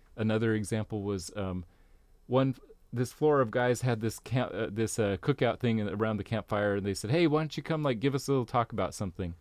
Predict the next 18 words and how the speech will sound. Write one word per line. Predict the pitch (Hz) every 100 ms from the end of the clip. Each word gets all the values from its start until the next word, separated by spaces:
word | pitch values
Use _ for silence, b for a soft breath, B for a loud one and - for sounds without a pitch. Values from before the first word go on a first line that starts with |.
| b b b b b b -
And | 123 123
so | - 135 120 -
I | 117
chose | 117 - 131 123 123 113
the | 113
topic | - 113 - 117 -
of | 101
how | 95 120
to | 120
survive | - 117 104 110 101
a |
plane | 90 - 110 110
crash, | 110 - 76 85 - 302 b b b b b b _
uh, | 101 92 90
just | 101 185 180
as | 156
something | 151 139 120
interesting. | 120 120 113 - - 92 95